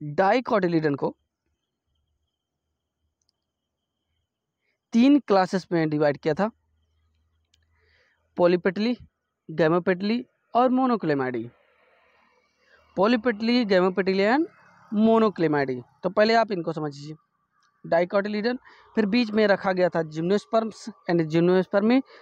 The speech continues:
और लास्ट में था monocotyledons, ठीक ना? तो चलिए देखते हैं पहले polypetally।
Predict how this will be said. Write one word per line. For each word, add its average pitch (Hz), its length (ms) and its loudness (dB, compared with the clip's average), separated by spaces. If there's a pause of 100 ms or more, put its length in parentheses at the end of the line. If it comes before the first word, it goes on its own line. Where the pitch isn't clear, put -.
(200)
और 180 120 2
लास्ट 190 260 2
में 196 120 -2
था 196 160 -2
monocotyledons, 147 1000 -4 (2000)
ठीक 190 100 2
ना? 247 120 4 (1400)
तो - 40 -16
चलिए 160 260 4
देखते 175 240 0
हैं 202 100 2
पहले 202 220 2 (2500)
polypetally। 151 540 0